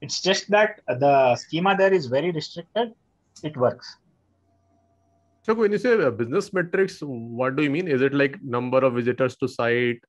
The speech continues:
Speaker 2: or is it, like, something more deeper, like the number of revenues, or, like, can you give me a sense on what is business metrics for you?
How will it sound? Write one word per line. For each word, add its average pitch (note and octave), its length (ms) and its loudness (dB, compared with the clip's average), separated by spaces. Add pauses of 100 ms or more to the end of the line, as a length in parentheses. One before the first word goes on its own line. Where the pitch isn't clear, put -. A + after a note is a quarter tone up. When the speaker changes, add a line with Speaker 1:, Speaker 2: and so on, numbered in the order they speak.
(320)
Speaker 2:
or A#2+ 420 -4 (380)
is B2 100 0
it, C3+ 120 2
like, C3+ 100 2
something C3 380 -2
more B2+ 180 2
deeper, A#2 460 0
like A2+ 220 0 (280)
the A#2 180 -2
number A2+ 300 -2
of A#2 220 -4
revenues, A2+ 960 -2
or, G#2+ 580 -4 (600)
like, A#2 140 -6 (220)
can A#2+ 120 -4
you B2 60 -4
give C3 140 0
me C#3 100 0
a C3 40 -2
sense B2+ 280 -6
on B2+ 340 -2 (100)
what A2 160 -6
is A2 100 -6
business G#2+ 320 -8
metrics A#2+ 260 -8
for A#2 140 -12
you? E3 100 -14